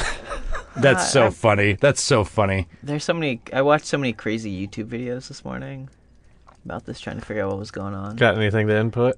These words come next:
Speaker 2: Uh, some woman talking about angel blood.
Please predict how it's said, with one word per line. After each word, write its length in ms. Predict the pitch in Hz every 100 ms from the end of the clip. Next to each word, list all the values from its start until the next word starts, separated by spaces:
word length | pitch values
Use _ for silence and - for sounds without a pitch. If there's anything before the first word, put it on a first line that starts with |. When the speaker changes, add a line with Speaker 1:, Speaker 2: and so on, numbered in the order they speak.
| - -
Speaker 2:
Uh, 500 | - 170 165 165 160 156 _ _
some 260 | - - 170
woman 180 | 147 139
talking 240 | 131 131
about 260 | 113 104 101 - _ - _ _ _ - - - -
angel 300 | 101 107 107
blood. 520 | 98 101 104 104 117